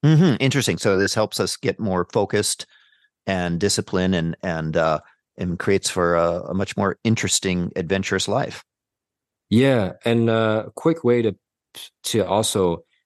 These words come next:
Speaker 2: share that in a different perspective, it's what gets repeatedly shown in, on our stage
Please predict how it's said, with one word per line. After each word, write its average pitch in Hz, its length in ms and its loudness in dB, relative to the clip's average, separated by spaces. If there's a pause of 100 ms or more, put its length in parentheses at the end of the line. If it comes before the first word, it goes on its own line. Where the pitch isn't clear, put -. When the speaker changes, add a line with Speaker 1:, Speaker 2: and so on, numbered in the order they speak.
(260)
Speaker 2:
share - 480 2
that 95 240 0
in 90 140 -2
a 90 40 -2
different 98 300 -6
perspective, 92 500 -4
it's 85 240 -4 (400)
what 117 240 0
gets - 280 -2
repeatedly 95 720 0
shown 90 800 -2 (680)
in, 98 460 2 (320)
on 87 440 0 (200)
our 80 160 -2
stage 98 520 -2